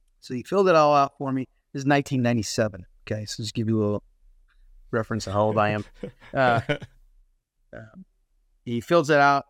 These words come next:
Speaker 1: and he goes, "Okay, your, your, uh, your, your qualifying date is," I think it was, like, May something. So I, I go out and play and, uh, qualify, and he goes, "Okay, you gotta qualify again." I said,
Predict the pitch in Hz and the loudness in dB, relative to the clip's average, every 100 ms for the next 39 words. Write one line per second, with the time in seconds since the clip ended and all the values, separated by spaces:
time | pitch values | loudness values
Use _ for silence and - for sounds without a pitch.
0 | - 123 117 120 117 143 156 139 127 135 | -10 -6 -4 -4 -4 0 2 2 2 0
1 | 123 120 127 131 120 113 110 107 107 - | 0 -4 -6 -4 -2 -2 -2 0 -2 -6
2 | _ - 113 113 110 101 _ _ _ _ | _ -14 -8 -8 -10 -14 _ _ _ _
3 | _ _ 110 - - 117 104 - 135 127 | _ _ -20 -20 -6 -2 0 2 2 4
4 | 113 113 110 107 98 - - - 123 101 | 2 2 0 0 -2 -6 -10 -10 -8 -8
5 | - 95 - 107 95 90 92 - - - | -10 -14 -6 -4 -4 -6 -10 -10 -10 -12
6 | - _ _ _ _ _ _ - - 113 | -16 _ _ _ _ _ _ -10 -6 -6
7 | - _ - 117 117 107 - 117 117 110 | -8 _ -4 0 0 0 -4 0 2 0
8 | - _ _ _ _ _ _ _ _ 120 | -4 _ _ _ _ _ _ _ _ -8
9 | 113 110 110 104 - 165 160 120 117 113 | -6 -4 -4 -6 0 0 2 -2 -2 -2
10 | 110 110 131 160 131 120 117 - 131 - | -4 -4 -2 0 0 -2 -4 -2 -4 -2
11 | 117 110 135 123 104 - - | -4 -2 0 0 -2 -12 -20